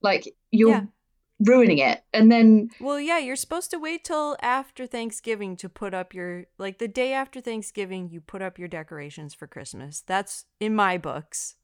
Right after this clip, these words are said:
Speaker 1: I still think that's too early. I think, like
Speaker 2: It's a month before Christmas. <laughs>
Speaker 1: <laughs> When I was a kid,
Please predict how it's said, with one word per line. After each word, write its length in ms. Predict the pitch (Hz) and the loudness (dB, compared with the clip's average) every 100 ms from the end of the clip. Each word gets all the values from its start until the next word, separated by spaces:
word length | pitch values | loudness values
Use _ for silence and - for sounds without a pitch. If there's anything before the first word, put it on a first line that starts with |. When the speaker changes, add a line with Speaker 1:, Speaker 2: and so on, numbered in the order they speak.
| _ _ _ | _ _ _
Speaker 1:
I 100 | - | 0
still 180 | 208 202 | 2 2
think 140 | 190 165 | 2 0
that's 160 | 156 | -2
too 120 | - 156 | 2 4
early. 360 | 156 160 165 _ _ _ | 6 4 2 _ _ _
I 140 | - 196 | 0 4
think, 220 | 214 226 | 4 4
like 120 | 233 226 | 4 2
Speaker 2:
It's 80 | |
a 40 | 285 | 2
month 500 | 285 302 339 - - _ - | -2 -2 -4 -12 -20 _ -4
before 320 | 349 359 403 | 0 6 6
Christmas. 500 | - 427 - 311 - | 6 4 4 -2 2
<laughs> 100 | 640 | 4
Speaker 1:
<laughs> 1500 | 508 554 587 381 392 - 339 320 466 - 466 - 605 - 359 | 4 2 2 2 2 2 2 0 0 2 2 4 2 4 4
When 180 | 339 339 | 6 6
I 120 | 320 | 6
was 160 | 311 302 | 4 4
a 60 | |
kid, 440 | 320 330 170 117 | 4 4 4 4